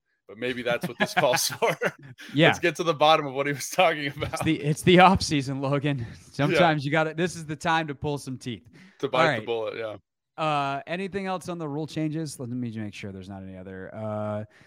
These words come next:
Speaker 2: there's more opportunities for a third challenge. Basically, like, if you, if you get
Speaker 1: Yeah, I think
Speaker 2: one
Speaker 1: that's
Speaker 2: out of
Speaker 1: good.
Speaker 2: two, I like that.
Speaker 1: Yeah, like, you shouldn't lose it. Like, you shouldn't be penalized for getting one right, I don't think.
Speaker 2: Right.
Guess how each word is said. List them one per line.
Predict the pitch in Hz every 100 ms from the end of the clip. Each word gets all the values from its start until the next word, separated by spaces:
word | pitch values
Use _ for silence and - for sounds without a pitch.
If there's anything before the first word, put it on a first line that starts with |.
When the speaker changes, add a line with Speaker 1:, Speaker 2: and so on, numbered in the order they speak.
| _
Speaker 2:
there's | 147 156 139
more | 170 185
opportunities | 180 170 139 156 143 139 131
for | - 127
a |
third | 113 131 123 113
challenge. | - 127 127 123 120 104
Basically, | 120 110 110 117 113
like, | 107 104
if | 107
you, | 113 113 107
if | 117 117
you | 117
get | 98 123 123
Speaker 1:
Yeah, | 151 156 156
I | -
think | 123
Speaker 2:
one | 139 143
Speaker 1:
that's | 135
Speaker 2:
out |
of | 123 127
Speaker 1:
good. |
Speaker 2:
two, | 123 123 127 -
I | 131
like | 120 120 117
that. | 117 117 113 _ _ _ _ _ _ _
Speaker 1:
Yeah, | 127
like, | 113 113
you | 131
shouldn't | 127 170 147
lose | 123 127 135 127
it. | 117 - _ -
Like, | 120
you | 120
shouldn't | - 185
be | 143
penalized | 131 143 139 117 107
for | 107
getting | 113 110
one | 104
right, | 95 104 95
I | 90
don't | -
think. | - - - _ _
Speaker 2:
Right. | 123 104